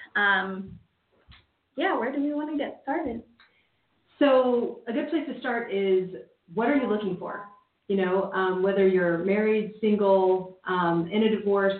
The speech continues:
Speaker 2: or you're looking for a better relationship with your children or anybody else in your life, what are you looking for? Where's the problem? What's not working?
Speaker 1: I think that's really great, too, because a lot of us just say, "Well, we know something's missing," like,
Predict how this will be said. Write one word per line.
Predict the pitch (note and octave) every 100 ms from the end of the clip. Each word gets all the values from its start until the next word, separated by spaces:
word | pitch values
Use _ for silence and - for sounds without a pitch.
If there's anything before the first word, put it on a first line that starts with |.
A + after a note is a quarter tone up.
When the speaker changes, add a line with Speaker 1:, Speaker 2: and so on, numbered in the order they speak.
| -
Speaker 2:
or | - F#3+ F#3 F3+ F3 G3+
you're | G#3
looking | A3 A3+ -
for | G3
a | F#3
better | G3 F#3+
relationship | F#3+ F#3+ G3 G3 -
with | F3+
your | E3 -
children | G3+ G#3 G#3+
or | F#3+
anybody | F#3 G#3+ F#3 F3+
else | D4+ -
in | A3
your | F3+
life, | E3 E3 E3+ -
what | B3
are | F#4
you | E4 G#3
looking | A#3+ C4 A3+ G#3
for? | - -
Where's | F#3+ A#3+ B3+
the | -
problem? | G#3+ F#3+ F3+ - - -
What's | G#3 A#3+
not | A3 F3+
working? | F3 - - _ _ _ _ _ _ _ _ - - _ _ _ _
Speaker 1:
I | A3
think | A3+ C4+
that's | A3+ -
really | A3+ G#3
great, | G3+ G3+ -
too, | A3+
because | F#3 G3 G#3 G3
a | A#3 F3+
lot | G#3+ G#3+
of | G#3
us | F#3+ G3 -
just | G3 -
say, | G3 F#3+ G3 - - - -
"Well, | A3+
we | B3+
know | C#4 C#4
something's | A#3+ A3 G3 F#3+
missing," | F#3 F#3 G3+ G3
like, | G3+ F3 -